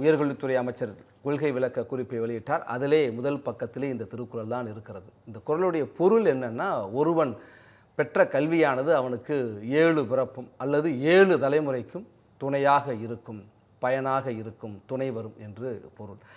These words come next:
அப்படி கற்கிற அந்த கல்வி தரமோடு இருக்கிறதா? கல்வியில் சிறந்த தமிழ்நாடு என்று அரசு விழா எடுக்கிறது. ஆனால் அந்த கல்வி தரமாக கிடைக்கிறதா என்கிற ஒரு கேள்வி இன்றைக்கு எழுந்திருக்கிறது. கடந்த மாதம்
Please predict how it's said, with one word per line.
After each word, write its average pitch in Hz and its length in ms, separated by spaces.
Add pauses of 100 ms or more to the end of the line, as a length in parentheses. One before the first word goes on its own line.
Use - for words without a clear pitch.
(220)
அப்படி 185 400
கற்கிற 196 480
அந்த 147 220
கல்வி 170 480 (240)
தரமோடு 196 560
இருக்கிறதா? 131 800 (540)
கல்வியில் 185 480
சிறந்த 160 600
தமிழ்நாடு 160 580
என்று 135 320
அரசு 147 420
விழா 139 280
எடுக்கிறது. 110 540
ஆனால் 139 420
அந்த 147 400
கல்வி 143 640
தரமாக 147 680
கிடைக்கிறதா 127 580
என்கிற 123 320
ஒரு 131 280
கேள்வி 143 360
இன்றைக்கு 110 420
எழுந்திருக்கிறது. 107 720 (560)
கடந்த 208 400
மாதம் 180 420